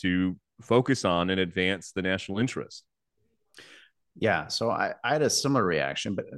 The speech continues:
Speaker 2: little bit different. I mean, I think there's a line here that we can draw through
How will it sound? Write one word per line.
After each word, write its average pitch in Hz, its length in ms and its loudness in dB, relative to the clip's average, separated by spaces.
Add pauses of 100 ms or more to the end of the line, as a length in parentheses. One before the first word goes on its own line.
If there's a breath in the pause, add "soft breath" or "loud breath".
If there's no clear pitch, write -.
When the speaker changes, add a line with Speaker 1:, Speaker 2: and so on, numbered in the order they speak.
Speaker 2:
little 170 240 -4
bit 143 160 2
different. - 460 -6
I - 20 -8
mean, 135 140 -6 (260)
I 143 160 2
think 220 220 -2
there's 151 180 0
a 113 80 4
line 104 540 0
here 92 420 -6 (300)
that 90 240 -4
we 98 180 -2
can 101 220 -2
draw 64 560 -2 (400)
through 113 720 0